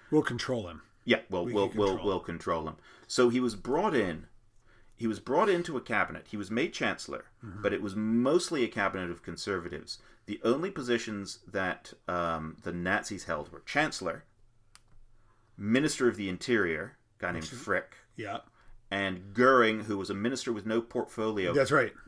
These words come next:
Speaker 2: but was the minister of interior in Prussia. Now, I don't wanna get into exactly how federalism worked at this point,
Speaker 1: Yeah.
Speaker 2: but basically, um, von Papen had basically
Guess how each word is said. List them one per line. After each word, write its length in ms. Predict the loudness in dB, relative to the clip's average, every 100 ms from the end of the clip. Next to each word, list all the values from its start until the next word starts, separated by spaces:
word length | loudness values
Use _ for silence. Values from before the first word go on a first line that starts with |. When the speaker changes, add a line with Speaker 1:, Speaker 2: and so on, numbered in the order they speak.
| 2
Speaker 2:
but 160 | 4 6
was 180 | 4
the 80 | 4
minister 580 | 2 4 2 0 0 0
of 160 | 0 0
interior 840 | -2 -4 -2 0 2 4 4 2 -4 _ _ _ _ _ _ _ _ _ _ _ -4
in 220 | -2 -4 -12
Prussia. 460 | -6 4 4 4 -6 -12 -20 -10
Now, 220 | 0 0 0 _ _ -20 -2
I 80 | 2
don't 200 | 4 4
wanna 180 | 4 2
get 180 | 4 6
into 300 | 6 4 0
exactly 460 | 0 2 2 2
how 120 | 2 0
federalism 600 | 4 4 6 4 4 4
worked 240 | 6 6
at 80 | 2
this 120 | 0
point, 180 | 4 6
Speaker 1:
Yeah. 200 | 6 8
Speaker 2:
but 180 | 6 6
basically, 680 | 6 6 4 -2 0 0 -2 -10 -20 _ 2
um, 520 | 6 8 6 2 -4 -10 _ -2
von 280 | 4 4
Papen 420 | 4 2 2 0 -6 -10
had 240 | -6 -2 4
basically 760 | 4 4 -6 -2 -2 -2 -6